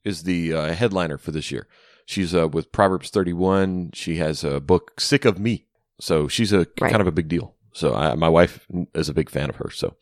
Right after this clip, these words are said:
Speaker 1: that'll be a good one. So check that out. That's on the Tuesday of the annual meeting, June the ninth. So get those tickets now, because again, they'll likely sell out, even though it's a bigger room and there's a lot more tickets this year.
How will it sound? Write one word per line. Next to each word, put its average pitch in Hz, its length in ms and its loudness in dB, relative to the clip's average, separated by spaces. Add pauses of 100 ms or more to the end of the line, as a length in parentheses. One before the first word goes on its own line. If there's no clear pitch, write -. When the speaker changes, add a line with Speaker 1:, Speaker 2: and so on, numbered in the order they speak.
(640)
Speaker 1:
that'll 85 220 6
be 92 100 4
a 87 60 2
good 117 160 4
one. 123 300 2
So 104 180 0
check - 240 2
that 147 140 6
out. 110 200 8
That's 104 240 2
on 123 300 6
the 127 80 0
Tuesday 135 640 4
of 117 320 6
the 120 180 0
annual 117 260 2
meeting, 104 460 0
June 95 260 -2
the 131 80 0
ninth. 90 360 0 (500)
So 78 540 0 (580)
get - 140 2
those 107 120 4
tickets - 300 -2
now, 104 320 2 (160)
because 98 260 2
again, 98 320 -2 (680)
they'll 73 100 -2
likely 82 300 2
sell 110 200 2
out, 110 220 2
even 78 200 -4
though 85 120 4
it's 85 140 0
a 80 40 -10
bigger 101 200 4
room 117 260 4
and 104 80 2
there's 90 100 0
a 95 40 0
lot 87 120 4
more 90 120 0
tickets 104 300 0
this 73 140 -6
year. 73 260 -2